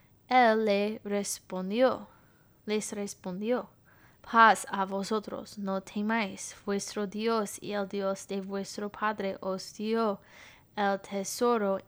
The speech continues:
en vuestros costales. Yo recibí vuestro dinero." Y sacó a Simeón a ellos, y llevó aquel varón a los hombres a casa de José,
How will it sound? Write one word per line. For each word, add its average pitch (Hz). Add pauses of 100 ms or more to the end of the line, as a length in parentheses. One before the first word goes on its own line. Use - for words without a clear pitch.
(120)
en 202
vuestros 190
costales. 214
Yo 208
recibí 202
vuestro 190
dinero." 202 (540)
Y 208
sacó 220
a 196
Simeón 208
a 196
ellos, 220 (520)
y 226
llevó 220
aquel 220
varón 208
a 202
los 196
hombres 208
a 190
casa 202
de 196
José, 202